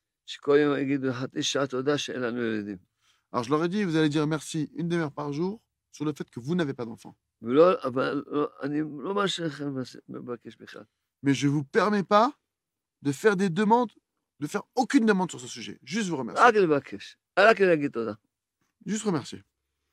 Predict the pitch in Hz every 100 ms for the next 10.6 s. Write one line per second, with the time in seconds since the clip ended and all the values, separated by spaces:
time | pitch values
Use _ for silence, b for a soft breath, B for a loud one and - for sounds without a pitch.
0 | _ _ _ _ _ _ _ _ _ -
1 | 123 113 104 110 _ _ _ - 123 127
2 | 135 160 _ _ _ _ _ _ 143 -
3 | 214 208 220 175 175 160 165 180 175 147
4 | 170 165 151 143 147 113 _ _ _ _
5 | - - 113 135 175 196 - _ _ _
6 | _ - 127 - 165 - 160 - 143 139
7 | 139 _ 185 - 139 - 202 - B B
8 | B - 143 156 - _ 143 139 127 139
9 | 156 156 135 131 123 143 180 190 _ -
10 | - 190 143 - - -